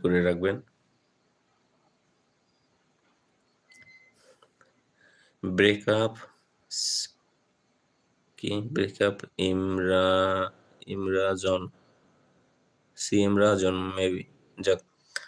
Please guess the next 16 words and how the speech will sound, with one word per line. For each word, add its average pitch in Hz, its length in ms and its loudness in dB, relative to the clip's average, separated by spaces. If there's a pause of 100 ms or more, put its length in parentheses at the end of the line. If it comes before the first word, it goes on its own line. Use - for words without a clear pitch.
(300)
এখন 101 140 0 (680)
সে 95 100 -6 (120)
জানতে 95 280 -4
চাইলে 98 220 -2
যে 104 140 -8
প্রত্যেক - 360 -8
পদের 95 240 0
কি - 180 -20
প্রশ্ন 95 220 -4 (140)
পদ্ধতি 98 360 -2 (180)
আলাদা 95 320 -4
হবে 101 180 -2 (100)
নাকি - 240 -8
একই - 200 -8
হতে 98 240 -10
পারে? 90 160 -2